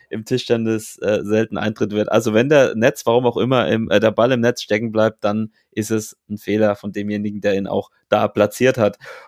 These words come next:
Und, ähm, die letzte Frage, die finde ich interessant, weil ich mir die tatsächlich auch schon gef-, gestellt hab, ähm,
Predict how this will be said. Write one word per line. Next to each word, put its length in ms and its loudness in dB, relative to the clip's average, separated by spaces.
Und, 500 0
ähm, 600 2
die 60 0
letzte 300 0
Frage, 300 2
die 80 -2
finde 200 -2
ich 60 -4
interessant, 480 -2
weil 120 2
ich 100 -2
mir 160 0
die 120 -4
tatsächlich 440 -2
auch 200 -2
schon 260 -2
gef-, 220 -6
gestellt 420 0
hab, 160 -4
ähm, 460 -4